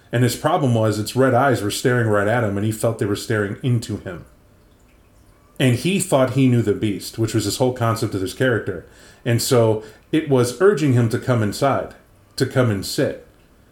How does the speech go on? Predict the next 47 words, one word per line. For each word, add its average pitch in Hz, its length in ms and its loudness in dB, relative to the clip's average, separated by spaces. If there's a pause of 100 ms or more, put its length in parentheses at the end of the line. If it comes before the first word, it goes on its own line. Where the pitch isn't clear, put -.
(260)
And 120 260 2
he 143 240 -2
saw 156 280 2
that 123 140 2
there 123 100 2
were 113 80 0
people 113 500 -2
just 113 400 -2
laying 123 340 0
on 131 80 0
the 110 80 0
floor 127 320 0
all 117 160 4
around 101 320 0
him 160 220 -2 (260)
that 113 120 2
were 110 80 0
too 143 200 2
afraid 131 320 2
to 107 80 0
move 123 280 2
and 104 120 -2
too 127 180 2
weak, 120 300 -2
really, 107 240 0
to 98 80 -2
run 117 320 2
anyway, 98 440 0 (280)
uh, 110 140 2
from 107 240 0
blood 123 240 2
loss. 95 300 -4
But - 240 -4
they 110 120 2
didn't 113 220 0
have 113 140 0
their 104 100 2
wounds 123 340 0 (120)
healed. 92 320 -4 (520)
They 113 80 -2
weren't 120 280 0
licked 107 200 -2
closed. 107 360 0
They 98 40 0
were 95 80 -4
slowly 107 560 0
bleeding. 104 500 0